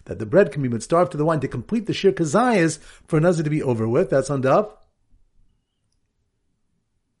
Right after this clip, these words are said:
Lamed Daled. Good number four. Which Daf do we learn that it's a Malchok is whether a Nazir gets lashed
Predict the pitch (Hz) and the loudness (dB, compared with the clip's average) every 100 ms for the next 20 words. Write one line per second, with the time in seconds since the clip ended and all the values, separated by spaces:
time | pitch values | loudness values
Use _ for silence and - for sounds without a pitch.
0 | _ - 104 117 110 107 95 90 104 131 | _ -18 -10 -8 -4 -4 -2 -4 -6 4
1 | 175 196 156 160 143 175 185 165 165 135 | 6 6 2 0 2 2 0 -2 0 0
2 | 117 139 117 120 214 135 143 135 120 135 | -2 -4 -2 2 2 2 0 2 0 0
3 | 175 180 131 107 127 196 123 98 | 0 0 0 -4 -2 0 0 -4